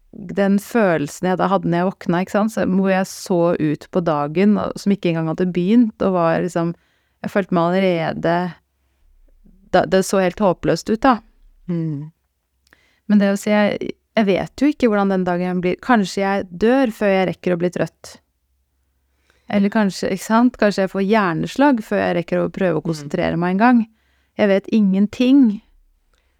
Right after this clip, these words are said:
Speaker 2: Ja, det er noe med det at man ikke, at det er, ja, det er liksom den der uroen for, for framtida, da er noe,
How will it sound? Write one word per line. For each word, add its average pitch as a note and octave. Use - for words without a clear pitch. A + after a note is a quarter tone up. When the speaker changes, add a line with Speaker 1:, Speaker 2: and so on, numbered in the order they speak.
Speaker 2:
Ja, -
det F3
er G#3+
noe F#3
med D3
det D#3
at C#3
man D3
ikke, C#3+
at D#3+
det D#3+
er, D3
ja, F#3+
det D#3
er D#3
liksom D3+
den C#3
der C3+
uroen C3+
for, C#3
for D3
framtida, D#3+
da C#3+
er D3
noe, C#3+